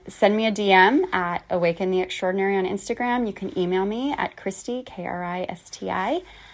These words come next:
at awaken the extraordinary dot com. And as always, friends, thank you so much for listening. I really do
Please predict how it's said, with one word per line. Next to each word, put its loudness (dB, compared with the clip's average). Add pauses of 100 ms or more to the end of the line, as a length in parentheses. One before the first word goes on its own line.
(500)
at -2
awaken 2
the 4
extraordinary -2
dot -2
com. -2 (1120)
And 4
as 0 (100)
always, 4 (100)
friends, -4 (680)
thank 2
you 4
so 0
much -2
for -2
listening. -6 (580)
I 6 (1300)
really 6
do -2